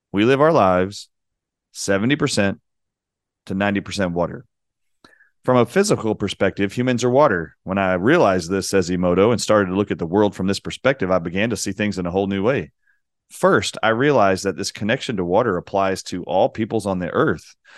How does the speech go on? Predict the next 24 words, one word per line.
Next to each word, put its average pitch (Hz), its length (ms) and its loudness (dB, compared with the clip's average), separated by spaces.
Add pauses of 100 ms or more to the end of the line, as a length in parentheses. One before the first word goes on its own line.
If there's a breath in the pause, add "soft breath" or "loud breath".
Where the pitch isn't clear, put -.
(200 loud breath)
So 104 140 -2
how 120 120 2
can - 180 -4
people 110 240 0
live 110 200 2
happy 98 260 -2
and 98 80 -4
healthy 98 240 -2
lives? 82 500 -4
The 92 100 -2
answer 104 300 -2
is 92 160 -4
to - 140 -10
purify 120 720 0
the 110 140 -4
water 87 420 -2
that 82 160 -6
makes 90 300 -6
up 87 160 -4
seventy 90 440 -4
percent 90 380 -10
of 78 160 -10
your 85 280 -2
body. 82 420 -4